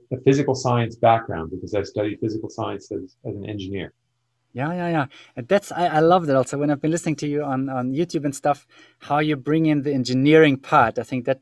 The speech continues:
Speaker 2: makes actually, yeah, makes it very powerful to listen to what you have to say.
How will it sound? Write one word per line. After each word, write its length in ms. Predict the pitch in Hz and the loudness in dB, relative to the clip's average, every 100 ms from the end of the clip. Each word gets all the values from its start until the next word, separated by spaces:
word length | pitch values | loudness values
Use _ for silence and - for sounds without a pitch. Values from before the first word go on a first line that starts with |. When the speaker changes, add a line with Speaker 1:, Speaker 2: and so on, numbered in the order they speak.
| _ | _
Speaker 2:
makes 400 | - 127 135 - | -4 -2 -2 -6
actually, 540 | 139 123 127 123 117 117 | -12 -8 -4 -2 0 0
yeah, 220 | 139 98 101 | 0 0 -4
makes 240 | 117 - | -12 -10
it 100 | 123 | -12
very 360 | 120 120 120 117 113 _ | -4 -2 -2 -4 -10 _
powerful 340 | 151 139 - | 2 2 -2
to 100 | 104 | -6
listen 240 | 123 123 110 | -6 -6 -8
to 80 | 113 | -8
what 160 | 120 | -6
you 80 | 120 | -4
have 120 | 113 | -6
to 60 | 120 | -8
say. 220 | - 113 | -10 -10